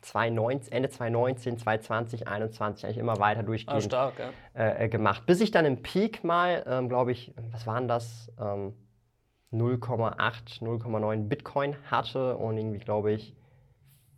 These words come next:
Speaker 1: fünf, sechs Ethereum und dann noch so ein paar kleine Shitcoins, also nur so ganz kleine Bets, ja,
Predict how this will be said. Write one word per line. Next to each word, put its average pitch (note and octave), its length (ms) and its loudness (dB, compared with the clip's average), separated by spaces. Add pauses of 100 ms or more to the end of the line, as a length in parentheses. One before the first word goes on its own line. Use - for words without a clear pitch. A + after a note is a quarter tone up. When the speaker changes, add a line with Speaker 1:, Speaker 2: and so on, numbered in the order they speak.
(520)
Speaker 1:
fünf, B2 400 -2
sechs A2+ 320 -2
Ethereum A2 680 2
und G2 120 -4
dann G2+ 100 0
noch G2 120 -2
so G#2 60 -2
ein F#2+ 80 -4
paar G2 140 -8
kleine G2 280 -4
Shitcoins, - 400 -6
also A#2 140 6
nur B2 100 6
so A#2 100 4
ganz A2+ 240 4
kleine G2 300 2
Bets, - 400 -4
ja, F#2+ 280 0